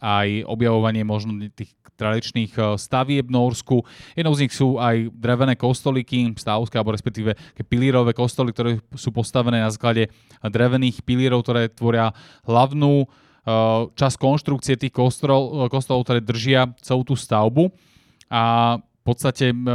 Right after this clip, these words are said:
je to unikát, nájdete ich v podstate v Škandinávii, najviac, e, v Norsku. A práve, e, vždycky niektorý z nich navštívime a je to zážitok si ho pozrieť nielen zvonka, ale teda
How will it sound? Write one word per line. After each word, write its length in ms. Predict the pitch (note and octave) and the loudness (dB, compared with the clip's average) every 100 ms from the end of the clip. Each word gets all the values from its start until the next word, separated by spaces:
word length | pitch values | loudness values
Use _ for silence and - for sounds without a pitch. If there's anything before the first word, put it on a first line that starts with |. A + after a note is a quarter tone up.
| A#2+ A#2+ | 0 -2
je 40 | A#2+ | -4
to 100 | B2+ | -4
unikát, 600 | C3 C#3+ - C#3+ C3+ C3 | -2 -2 0 4 4 2
nájdete 360 | B2 A#2 A#2 B2 A2+ | 0 -2 -2 -4 -6
ich 40 | |
v 60 | - | -6
podstate 320 | A#2 A#2+ B2 A2+ | -6 -6 -6 -6
v 60 | |
Škandinávii, 600 | - A#2+ C3 B2+ A#2+ A#2 | -2 0 0 0 0 0
najviac, 320 | A2+ A#2 A#2 - | -2 -2 -4 -2
e, 140 | B2 A2+ A2 | -2 0 0
v 40 | A#2 | 0
Norsku. 600 | B2 D3+ D3 - E3+ E3+ - - - - - | -2 -2 -4 2 2 0 -10 -20 -20 -18 -2
A 440 | A2+ A2 A2 A2 G#2 _ _ - | 2 4 4 0 -2 _ _ -2
práve, 400 | A#2 A2 A2 F2+ | 2 2 0 -2
e, 0 | - G2 G#2 G#2 G#2 | -8 -4 -2 0 -2
vždycky 320 | G2 G#2 - A2+ | -6 -14 -10 -6
niektorý 360 | G#2+ G#2 A2+ G#2 | -6 -4 -4 -2
z 80 | A2+ | -4
nich 80 | A2 | -2
navštívime 680 | G#2 G2 - A2+ A2 A2 | -4 -6 -8 -6 -2 -2
a 240 | A2 G#2 G2 | 0 -2 -4
je 80 | G2 | -6
to 80 | |
zážitok 400 | G#2 G2 G2 G#2 | -6 -6 -6 -10
si 80 | - | -8
ho 80 | G#2+ | -6
pozrieť 240 | G#2 G2+ | -4 -6
nielen 240 | G2+ G2 G2 | -6 -6 -6
zvonka, 320 | F#2+ F2+ F#2+ | -8 -8 -8
ale 80 | F#2 | -8
teda 180 | F#2+ | -8